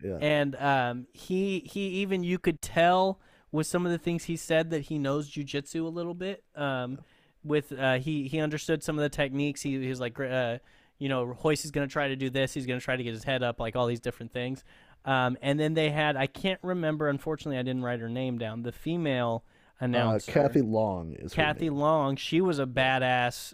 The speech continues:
Speaker 2: uh, kickboxer. Um,
Speaker 1: Five-time karate kickboxing champion.
Speaker 2: Well, and apparently her and Bill Wallace, uh, would get, go back and forth in the papers or something like that. Essentially, like, a, essentially what would be like a Twitter beef,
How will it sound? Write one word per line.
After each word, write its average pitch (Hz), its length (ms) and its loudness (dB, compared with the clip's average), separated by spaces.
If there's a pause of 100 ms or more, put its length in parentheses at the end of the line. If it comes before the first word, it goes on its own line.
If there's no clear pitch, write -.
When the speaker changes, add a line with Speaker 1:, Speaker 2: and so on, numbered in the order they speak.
(120)
Speaker 2:
uh, 117 600 0
kickboxer. - 640 -2 (260)
Um, 139 100 -4
Speaker 1:
Five-time 156 680 6
karate 131 420 4
kickboxing 92 560 0
champion. - 400 -6
Speaker 2:
Well, 170 160 4
and 170 160 4
apparently 170 920 2
her 185 420 2
and 151 340 0
Bill 156 240 4
Wallace, 156 720 2 (160)
uh, 131 260 0
would 131 280 -2
get, 139 260 -2
go 147 160 2
back 143 260 0
and 127 140 -4
forth 156 420 -4 (540)
in 139 200 2
the 127 60 0
papers 143 580 0
or 131 100 -6
something 131 360 -4
like 117 220 -6
that. 123 340 -4
Essentially, 139 440 -6
like, 117 220 -4
a, 120 440 -10
essentially 127 380 -8
what 120 160 -2
would 120 160 -6
be 120 140 -6
like 113 160 -8
a 120 40 -6
Twitter 135 320 -4
beef, 117 400 -10